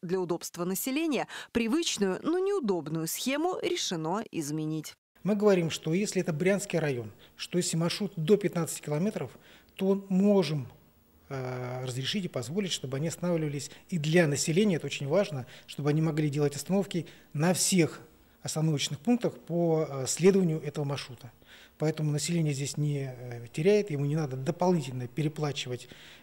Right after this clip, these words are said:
Speaker 2: э, пересаживаться на другие, э, транспортные средства. Я думаю, что это правильное решение.
Speaker 1: Не менее острый вопрос переселения из аварийного жилищного фонда. Федеральный закон, в рамках которого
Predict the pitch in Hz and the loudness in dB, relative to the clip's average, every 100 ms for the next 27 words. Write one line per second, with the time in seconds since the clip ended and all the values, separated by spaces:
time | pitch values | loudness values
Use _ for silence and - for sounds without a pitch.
0 | _ 139 127 156 147 165 143 139 135 131 | _ -10 -6 -4 -2 0 0 -2 -4 -4
1 | 135 127 123 120 117 123 120 131 120 135 | -4 -4 -4 -6 -8 -12 -8 -8 -8 -8
2 | 135 156 220 220 - 175 160 - - - | -6 -4 -2 -2 -4 -12 -14 -20 -20 -20
3 | _ _ 139 185 185 - 151 123 - 104 | _ _ -6 -2 -4 -4 -8 -6 -6 -6
4 | 104 104 - 107 - - 294 359 320 254 | -8 -12 -14 -16 -16 -2 0 2 2 2
5 | 247 247 233 - 233 233 233 233 226 - | 0 0 -2 -2 0 0 0 0 -2 -2
6 | 277 277 - 226 254 302 320 254 262 262 | -2 0 0 0 0 0 0 0 0 0
7 | 220 214 262 285 262 254 190 - 233 269 | 0 0 0 0 -2 -2 -2 -2 -2 -2
8 | 254 262 214 190 196 185 220 208 208 196 | -4 -4 -2 0 -2 -2 -2 -2 0 -2
9 | 190 220 233 190 185 196 190 180 - - | 0 0 0 0 0 -2 -2 -4 -2 -2
10 | 226 196 185 | 0 0 -2